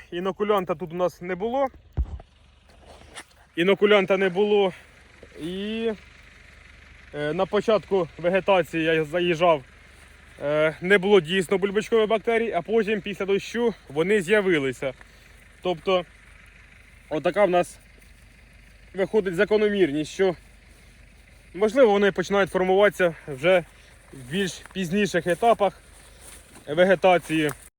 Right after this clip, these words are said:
Можливо, це така особливість даного сорту сої, але факт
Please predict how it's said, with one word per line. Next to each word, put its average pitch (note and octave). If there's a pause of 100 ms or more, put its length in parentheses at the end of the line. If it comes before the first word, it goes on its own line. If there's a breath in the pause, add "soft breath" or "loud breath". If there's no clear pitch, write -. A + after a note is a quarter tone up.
(100)
Можливо, G3
це F#3
така F#3
особливість G#3
даного G3+
сорту G3
сої, G3 (480)
але A3
факт A3